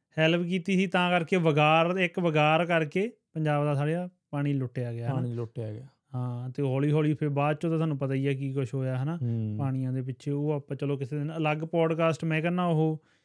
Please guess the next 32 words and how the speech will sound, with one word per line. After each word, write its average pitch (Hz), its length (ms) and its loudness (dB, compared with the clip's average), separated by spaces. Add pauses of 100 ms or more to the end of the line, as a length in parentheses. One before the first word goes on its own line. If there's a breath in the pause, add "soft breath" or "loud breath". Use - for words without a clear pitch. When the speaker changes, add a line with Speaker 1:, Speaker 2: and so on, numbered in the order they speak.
(160)
Speaker 1:
ਹਿਸਟਰੀ 156 340 4
Speaker 2:
ਕਰ- 160 80 4
Speaker 1:
ਤੇ 160 120 6
ਕਦੇ 156 240 2
ਕਰ 151 140 2
ਲਵਾਂਗੇ, 151 440 2
ਹਨਾ। 175 220 2 (120)
Speaker 2:
ਹਾਂਜੀ। 113 320 -2 (420 soft breath)
Speaker 1:
ਹਾਂਜੀ, 151 200 4
ਸਾਡਾ 160 220 10
ਕੈਮਰਾ 156 380 6
ਹੋ 151 140 6
ਗਿਆ 156 160 8
ਜੀ 160 100 4
ਓਵਰਹੀਟ, 151 460 4 (420)
ਤੇ 131 420 0
ਚੈਨਲ 135 340 0
ਨੂੰ 135 140 -2
ਕਰ 135 120 -4
ਲਓ 131 160 0
ਸਬਸਕ੍ਰਾਈਬ, 131 640 -4
ਵੀਡੀਓ 135 460 -2
ਨੂੰ 147 220 2
ਕਰ 127 200 0
ਲਿਓ 127 260 0
ਲਾਈਕ, 120 380 -2
ਸ਼ੇਅਰ 135 380 -4
ਤੇ 131 360 -4
ਕੁਮੈਂਟ 127 360 -4
ਜ਼ਰੂਰ 131 300 -4
ਕਰਿਆ 143 220 -4
ਕਰੋ। 147 340 -4